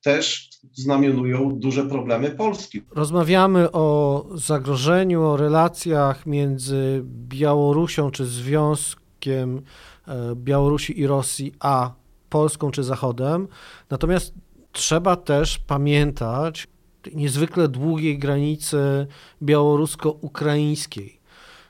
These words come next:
Speaker 2: która jest także bardzo atrakcyjna z punktu widzenia Kremla, jeżeli chodzi o metodę oddziaływania. Na ile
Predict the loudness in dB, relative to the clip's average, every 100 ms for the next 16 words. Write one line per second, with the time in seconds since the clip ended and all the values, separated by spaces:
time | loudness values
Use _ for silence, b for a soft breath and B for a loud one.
0 | -18 -8 -2 0 0 0 0 -2 -4 -12
1 | -18 _ -18 -10 -6 -4 -4 -6 -2 0
2 | 2 2 4 4 4 0 -6 _ _ B
3 | B B -2 0 0 -4 -4 0 2 2
4 | -2 -6 _ _ _ -16 -8 -6 -6 -4
5 | -4 -4 -2 0 0 -2 -2 -2 -6 -6
6 | -4 -2 -4 -8 -8 -8 -6 -4 -2 -2
7 | -4 -4 -6 -4 -6 -8 -4 -2 -2 -2
8 | -4 -6 B B B B B _ -2 2
9 | 2 -2 -8 -4 0 2 2 0